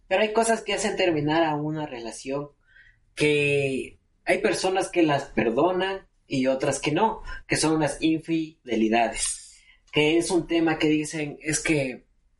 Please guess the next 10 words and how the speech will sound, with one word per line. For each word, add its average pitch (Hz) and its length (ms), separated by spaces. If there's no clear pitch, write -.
en 175 120
algún 202 280
momento 185 340
te 151 100
llegas 151 280
a 151 60
cansar 147 340
de 143 160
esa 147 240
persona 139 640